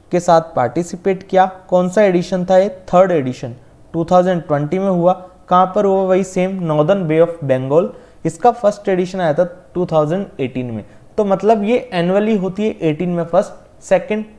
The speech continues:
नाइनटीन में और थर्ड कब हुआ? टू थाउजेंड ट्वेंटी में। यहाँ तक क्लियर है?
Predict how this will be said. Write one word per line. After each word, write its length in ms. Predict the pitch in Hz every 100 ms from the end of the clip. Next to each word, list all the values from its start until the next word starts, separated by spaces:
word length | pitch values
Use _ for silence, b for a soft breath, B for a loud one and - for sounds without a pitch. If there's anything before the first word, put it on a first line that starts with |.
| 135
नाइनटीन 420 | 127 143 151 208
में 120 | 214
और 180 | 202 190 -
थर्ड 140 | 196
कब 180 | 196 202
हुआ? 140 | 202
टू 180 | 214 170
थाउजेंड 360 | 147 147 185 254 - -
ट्वेंटी 300 | 127 104 73
में। 100 | - _
यहाँ 220 | 143 135 147
तक 140 | 131
क्लियर 240 | 143 156
है? 80 | 165